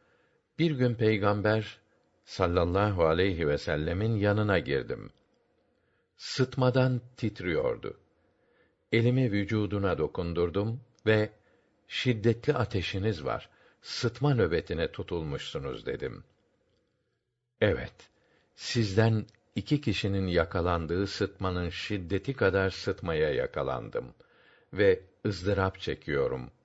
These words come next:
buyurdular. Hadis dokuz yüz on beş. Sa'd İbni Ebu Vakkas'tan, Allah ondan razı olsun, rivayet edildiğine göre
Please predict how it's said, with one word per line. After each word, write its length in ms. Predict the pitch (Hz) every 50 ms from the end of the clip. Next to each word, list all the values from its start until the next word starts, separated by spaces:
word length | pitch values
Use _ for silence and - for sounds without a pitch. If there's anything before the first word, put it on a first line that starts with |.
| _ _ _ _ _
buyurdular. 680 | 76 73 67 64 60 57 58 60 57 52 50 50 - - _ _ _ _ _ _ _ _ _ _ _ _ _ _ _ _ _ _ _ _ _ _ _ _ _ _ _ _ _ _ _ _ _ _ _ _
Hadis 580 | _ - 113 107 110 123 131 - - - - - _ _ _ _ _ _ _ _ _ _ _ - 90
dokuz 360 | 107 113 113 - 151 135 104
yüz 160 | 98 95 85 78
on 280 | 80 82 78 65 60
beş. 420 | 57 57 - - - - - - - _ _ _ _ _ _ _ _ _ _ _ _ _ _ _ _ _ _ _ _ _ _ _ _ _ _ _ _ _ _ _ _ _ _ _ _
Sa'd 500 | _ - - - 127 127 135 147 156 - - -
İbni 320 | 117 113 98 104 104 104 98
Ebu 300 | 98 98 98 101 98 95
Vakkas'tan, 920 | 92 92 87 - - - 95 87 92 - - - 87 76 69 71 67 62 - - _ _ _ _ _ _ _ _ _ _ _ _ _ _
Allah 320 | - 107 101 101 101 95 92
ondan 440 | 90 87 82 71 80 80 82 80
razı 340 | 76 78 78 73 71 73 82
olsun, 440 | 82 87 85 - - - 117 117 113 - _ _ _ _ _ _ _ _ _ _ _ _ _ _ _ _ _ -
rivayet 560 | - 101 113 110 113 117 120 123 143 143 -
edildiğine 580 | - 98 98 101 92 92 98 101 101 101 107 113
göre 400 | 104 113 113 113 117 120 123 -